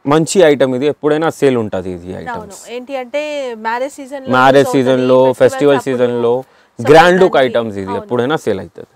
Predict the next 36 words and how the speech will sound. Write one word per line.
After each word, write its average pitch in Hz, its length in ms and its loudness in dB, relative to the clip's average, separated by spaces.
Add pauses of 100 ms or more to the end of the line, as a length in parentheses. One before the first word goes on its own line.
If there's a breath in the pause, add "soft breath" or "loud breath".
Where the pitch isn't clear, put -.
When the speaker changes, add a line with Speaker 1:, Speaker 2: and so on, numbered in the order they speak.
(340)
Speaker 1:
మన 123 180 -4
నెక్స్ట్ 127 320 -4
వెరైటీ 117 300 -2
వచ్చేసి 107 440 -8 (100)
కంప్లీట్గా 147 480 0
న్యూ 135 220 -4
ఫ్యాబ్రిక్ 110 440 -4
మేడం 95 320 -8
ఇది. 101 160 -8
Speaker 2:
Hmm. 233 440 -18
Speaker 1:
క్యాండిల్ 135 380 4
సిల్క్ 143 260 -2
అని 135 140 -2
కొత్తగా 120 340 0
వస్తుంది. 107 260 -6
క్యాండిల్ 123 400 -2
అంటే 156 160 -4 (140)
చాలా 143 140 2
స్మూత్ 156 520 -2
Speaker 2:
అవును. 147 100 -2
Speaker 1:
ఉంటది 107 260 -4
కాబట్టి 104 340 -6
ఇది 143 140 -4
కూడా 160 160 -2
Speaker 2:
చాలా. 160 160 -4
Speaker 1:
చాలా 160 140 0
స్మూత్ 156 480 -4
ఉంది 117 180 -6
ఫ్యాబ్రిక్. 95 420 -12 (360 loud breath)
Speaker 2:
ఓకే. 240 340 -20
Speaker 1:
క్యాండిల్ 151 420 4
సిల్క్లో 143 480 0
మీనా 156 400 2
బాటిక్ 120 400 2
ఉంటది 104 280 -6
మొత్తం 104 420 -8